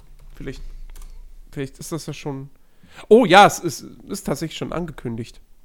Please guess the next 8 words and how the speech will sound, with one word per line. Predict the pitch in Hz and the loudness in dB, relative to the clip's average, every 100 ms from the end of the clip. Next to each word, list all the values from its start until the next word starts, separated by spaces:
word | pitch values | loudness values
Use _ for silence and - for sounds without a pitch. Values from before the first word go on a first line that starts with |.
| - | -16
Es | 151 | -10
ist | 143 156 | -8 0
bereits | 160 147 147 - | 2 4 2 0
auf | 165 | -2
der | - | 0
Nintendo-Seite | 143 139 - 170 156 127 120 | -2 -2 -4 -4 -2 -2 -6
zu | - - | -10 -10
finden. | 156 135 - - | -6 -8 -10 -20